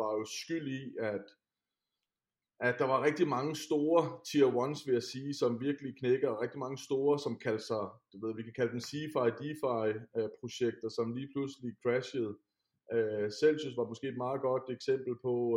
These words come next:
øh, hvilket også overraskede mig, øh, sindssygt meget et eller andet sted, fordi at, øh, jeg var s-, kæmpestor selv, øh, tilhænger af deres platform. Jeg synes, det var et fedt projekt. Jeg synes, de var meget transparente på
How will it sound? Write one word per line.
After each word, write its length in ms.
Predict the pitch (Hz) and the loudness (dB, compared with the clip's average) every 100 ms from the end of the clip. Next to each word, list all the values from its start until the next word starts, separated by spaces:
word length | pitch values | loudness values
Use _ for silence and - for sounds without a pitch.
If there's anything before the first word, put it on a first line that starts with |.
| 104 | 2
øh, 280 | 104 101 98 _ _ _ _ | 0 -2 -6 _ _ _ _
hvilket 320 | 135 135 143 | -4 2 4
også 220 | 123 131 | 4 2
overraskede 580 | 123 147 131 120 - 113 | 2 4 2 -2 -2 -2
mig, 280 | 113 139 143 - _ | 0 0 -2 -8 _
øh, 200 | 110 104 101 | -2 -2 2
sindssygt 360 | 175 - 131 110 | 2 2 -2 -6
meget 300 | 101 107 127 | -4 -2 0
et 60 | 117 | 0
eller 160 | 113 | -2
andet 100 | 110 - | -4 -2
sted, 180 | 117 117 117 | 0 0 -4
fordi 240 | - 113 104 101 | -8 -10 -8 -4
at, 160 | 101 - | -4 -4
øh, 240 | 107 104 101 98 _ _ - | -4 -4 -4 -10 _ _ -6
jeg 80 | 113 | -2
var 40 | |
s-, 200 | 117 - - _ _ - | -2 -4 -20 _ _ -6
kæmpestor 340 | 147 143 - 127 | -4 -2 0 0
selv, 260 | - 131 - - | 2 0 -2 -6
øh, 180 | 110 113 - - | -4 -4 -4 0
tilhænger 300 | 143 139 117 | 2 2 -2
af 60 | |
deres 160 | 98 - | -4 -2
platform. 420 | 127 131 127 113 | -2 -2 -4 -2
Jeg 80 | 110 | -4
synes, 180 | - - | -8 -4
det 100 | 120 | 0
var 120 | 107 110 - | 2 0 -2
et 60 | - | -4
fedt 120 | 143 | -6
projekt. 280 | 117 139 143 - - _ | 0 0 0 -4 -20 _
Jeg 80 | 123 | -10
synes, 160 | 131 131 | -10 -2
de 80 | |
var 160 | 117 107 | 0 2
meget 140 | 123 139 | 0 0
transparente 680 | - 113 - 110 113 135 131 | -4 -4 -2 -2 -2 -4 -6
på 60 | 123 | -8